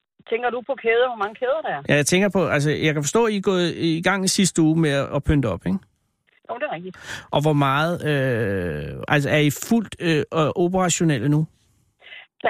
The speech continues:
Speaker 1: er lige, mangler lige en enkelt, som var gået i stykker, så der skal vi lige ud og finde en anden, men ellers er vi.
Speaker 2: Og det vil sige, at I er,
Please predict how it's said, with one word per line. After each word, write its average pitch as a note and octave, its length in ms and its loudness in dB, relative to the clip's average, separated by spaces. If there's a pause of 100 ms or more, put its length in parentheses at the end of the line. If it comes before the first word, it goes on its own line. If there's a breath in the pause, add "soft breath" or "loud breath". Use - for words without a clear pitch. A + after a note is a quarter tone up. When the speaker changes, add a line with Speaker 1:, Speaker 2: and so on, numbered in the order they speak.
Speaker 1:
er - 40 0 (100)
lige, E4+ 180 4 (120)
mangler C#4+ 340 0
lige D#4+ 120 -2 (140)
en D4 100 -4 (140)
enkelt, C#4+ 260 -8 (140)
som G#3+ 220 0
var F#3+ 160 0
gået G#3+ 180 4
i G3 100 -8
stykker, C#4 280 -2
så B3+ 120 -8
der B3+ 100 -8
skal C#4 140 -10
vi C4 60 -6
lige B3+ 120 -8
ud B3 120 -8
og - 80 -16
finde B3 160 -8
en A#3+ 80 -6
anden, G#3 200 -2
men A#3 180 -2
ellers A#3+ 160 -2
er A#3 220 2
vi. D#4+ 40 -14 (1040 soft breath)
Speaker 2:
Og - 160 0
det F#3+ 100 4
vil G#3 100 2
sige, F#3 380 2
at D#3 120 0
I D#3 180 -2
er, D#3+ 140 2